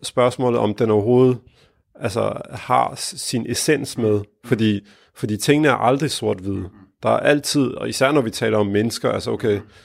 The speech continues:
i det mindste, hvis vi taler om ting, så er det, men lige så snart der er mennesker, og der er følelser, og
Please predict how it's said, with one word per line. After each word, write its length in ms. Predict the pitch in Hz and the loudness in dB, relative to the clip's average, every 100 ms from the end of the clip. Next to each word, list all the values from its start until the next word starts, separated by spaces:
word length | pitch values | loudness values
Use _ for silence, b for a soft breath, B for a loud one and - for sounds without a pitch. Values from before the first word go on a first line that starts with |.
| b | b
i 60 | - | -2
det 80 | 107 | 4
mindste, 320 | 131 135 139 | 4 2 0
hvis 240 | 110 107 - | 0 -2 -6
vi 60 | |
taler 260 | 101 117 110 | -2 0 2
om 140 | 104 | 0
ting, 460 | 104 156 139 - 123 | 0 0 0 -2 -8
så 120 | - | -2
er 180 | 117 113 | 0 0
det, 100 | 110 | 0
men 120 | 107 | 0
lige 80 | 110 | -2
så 60 | 147 | 0
snart 240 | 131 113 | 0 2
der 60 | 123 | 2
er 40 | 104 | 2
mennesker, 460 | 107 113 113 - | 2 0 -2 -4
og 100 | 113 | -2
der 60 | 101 | 0
er 40 | |
følelser, 540 | 104 - 120 123 117 123 | -2 2 4 4 2 -4
og 320 | 110 104 | -4 -4